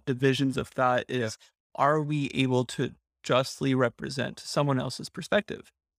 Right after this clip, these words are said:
Speaker 1: If we can describe it and they say, "Yes, that is what I think and believe," then that means we did a good job.
Speaker 2: Yeah, I think it's, I think actually, I think it's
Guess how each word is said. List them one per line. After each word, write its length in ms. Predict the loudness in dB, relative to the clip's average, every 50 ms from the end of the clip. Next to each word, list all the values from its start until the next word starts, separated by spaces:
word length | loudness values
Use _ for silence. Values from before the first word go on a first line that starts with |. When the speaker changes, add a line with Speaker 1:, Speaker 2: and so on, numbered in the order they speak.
| _
Speaker 1:
If 100 | -8 -4
we 160 | -2 0 0
can 140 | 2 4 4
describe 500 | 4 4 2 0 0 2 4 4 4 2
it 100 | 0 -2
and 80 | -2 -2
they 80 | -2
say, 120 | 0 0 2
"Yes, 380 | 2 2 2 0 -2 -4 -2
that 200 | 0 2 2 2 0 0
is 320 | 0 2 2 0 -2 -2
what 240 | 0 0 0 0 0
I 140 | -6 -8 -8
think 360 | -6 -2 0 0 0 0 0
and 120 | -2 0
believe," 480 | 0 -2 -4 -4 -4 -4 -6 -8 -10 -16 _ _ _ _ _ _ _ _ _ _ _ _ -2
then 100 | 0 0
that 100 | 0 0
means 160 | 0 0 0
we 120 | 0 0
did 160 | 0 0 -2
a 40 | -2
good 200 | -4 -8 -8 -4
job. 260 | -4 -4 -4 -6 -8 -14 _ _ 0
Speaker 2:
Yeah, 200 | 4 4 4 4 2 _ _ -4
I 80 | 0
think 140 | 4 4 4
it's, 160 | 4 2 0 _ _ -2 0
I 60 | 2
think 160 | 2 4 4
actually, 320 | 2 2 2 0 -2 -2 -2
I 60 | -2 -2
think 160 | 0 2 2
it's 260 | 2 0 0 -6 -14